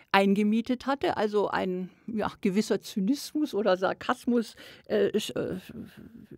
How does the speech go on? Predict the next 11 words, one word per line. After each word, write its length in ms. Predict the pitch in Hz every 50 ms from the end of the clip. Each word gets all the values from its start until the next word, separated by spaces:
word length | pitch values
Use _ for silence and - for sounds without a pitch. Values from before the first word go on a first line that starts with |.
| - 240
scheint 380 | 240 - - - 139 202 -
ihr 100 | - 202
durchaus 360 | 190 196 202 - 180 180 185 -
dann 180 | - 165 160
auch 200 | - - 196 - -
gelegentlich 520 | 233 233 254 262 262 254 262 262 254 -
zu 160 | - - 233
eigen 300 | - 220 247 262 277 262
gewesen 460 | 247 254 247 254 262 277 254 277 269
zu 160 | 254 - 285 247
sein. 200 | - 277 294